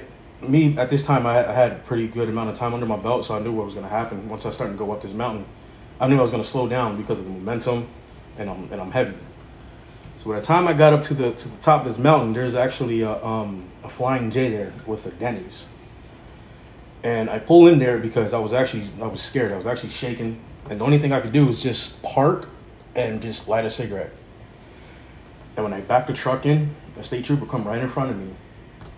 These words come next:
He tells me to come out, and it's, like, negative two. Tells me to come out,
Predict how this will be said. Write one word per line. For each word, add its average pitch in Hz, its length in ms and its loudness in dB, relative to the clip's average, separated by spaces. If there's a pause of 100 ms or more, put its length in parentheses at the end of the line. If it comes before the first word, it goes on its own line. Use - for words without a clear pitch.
(160)
He 110 100 -10 (140)
tells 127 260 -2
me 139 80 2
to 143 60 -2
come 143 240 4
out, 104 240 -2 (680)
and - 80 -8
it's, 127 80 -2
like, 104 120 -2
negative 110 360 -6
two. 101 260 -12 (840)
Tells 131 200 0
me 151 60 6
to 143 80 4
come 147 200 2
out, 107 240 -2